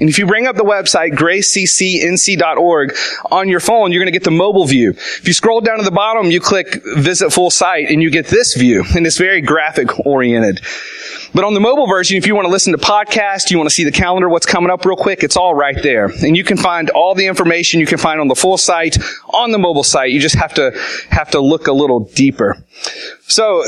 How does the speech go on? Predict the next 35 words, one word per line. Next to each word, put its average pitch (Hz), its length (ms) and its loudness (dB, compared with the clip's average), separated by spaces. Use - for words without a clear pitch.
a 170 60 0
few 277 320 2
areas 226 360 0
we're 202 60 0
talking 196 280 0
about 175 240 -2
connecting 165 580 0
is 170 340 -2
just, 208 380 0
uh, 160 60 0
is 139 480 -2
just, - 260 0
first 226 280 0
of 185 60 0
all, 170 160 2
is 160 140 0
through, 160 260 2
through, 165 200 0
through 165 160 2
membership, 202 640 0
through 170 180 0
home 190 300 -2
groups, 190 480 -4
through 143 140 2
serving 175 440 0
in, 156 260 2
serving 175 320 0
on 135 140 0
teams. 185 480 0
And 175 120 0
even 226 240 0
if 208 160 0
you 214 100 0
want 196 300 0
to 180 360 0